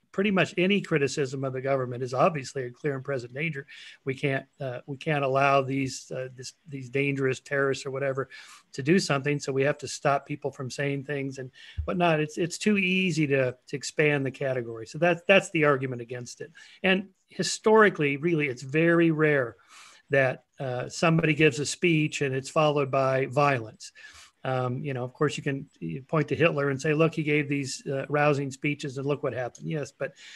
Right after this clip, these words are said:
you know, not everybody's Hitler. In fact, most people are not <laughs> Hitler. And most speeches that people give, they don't lead to violence. You know, it's very, very rare. But it's very not rare for governments to censor people on that premise. So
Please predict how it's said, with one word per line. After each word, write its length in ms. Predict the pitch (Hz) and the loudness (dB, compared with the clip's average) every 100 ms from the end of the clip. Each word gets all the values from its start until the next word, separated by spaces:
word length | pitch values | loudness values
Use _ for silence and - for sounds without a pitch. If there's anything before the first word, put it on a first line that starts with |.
| - - | -20 -10
you 80 | 135 | -8
know, 60 | 127 | 0
not 220 | 156 185 | 4 6
everybody's 460 | 170 160 151 131 - | 6 6 4 2 -2
Hitler. 340 | 147 127 117 151 | -4 -6 -12 -8
In 60 | |
fact, 280 | 165 147 147 | -2 -2 0
most 240 | 160 160 | 0 0
people 220 | - 143 147 | 0 0 0
are 80 | |
not 240 | 139 135 117 | 2 0 0
<laughs> 40 | |
Hitler. 340 | 165 131 135 - - - - - | -4 -4 -6 -8 -14 -18 -6 0
And 200 | 139 147 | 2 6
most 220 | 170 170 | 6 6
speeches 380 | 175 160 165 139 | 2 2 2 0
that 160 | 143 | 0
people 260 | 160 151 143 | 0 -2 0
give, 420 | 135 135 135 139 | 2 2 0 -2
they 160 | 139 143 | -2 2
don't 260 | 143 156 | 0 0
lead 200 | 135 135 | -2 -2
to 80 | 135 | -4
violence. 580 | 120 120 120 123 127 139 | -6 -6 -6 -8 -10 -12
You 260 | 143 151 | -12 -10
know, 60 | 147 | -10
it's 140 | 131 | -12
very, 400 | 135 165 175 170 | -4 0 2 2
very 380 | 135 151 147 139 | 2 2 2 0
rare. 400 | 127 151 123 113 _ _ - - - | 2 2 2 -4 _ _ -20 -16 2
But 180 | 147 139 | 4 4
it's 200 | 135 - 127 | -2 -8 0
very 300 | 180 175 156 | 4 4 4
not 340 | 156 202 - | 4 2 2
rare 300 | 135 131 120 | 2 2 0
for 140 | - | -2
governments 560 | 127 156 143 131 127 - | 2 4 2 0 -6 -10
to 280 | - 135 127 | -10 -8 -6
censor 360 | - 190 196 117 | -4 -4 -4 -8
people 480 | 139 131 127 117 - - - _ _ | -10 -10 -8 -10 -12 -20 -20 _ _
on 260 | 147 143 143 | 0 2 4
that 280 | 139 131 - | 2 0 0
premise. 420 | 165 127 123 - | 0 0 -4 -12
So 380 | - 139 135 | -6 -4 -4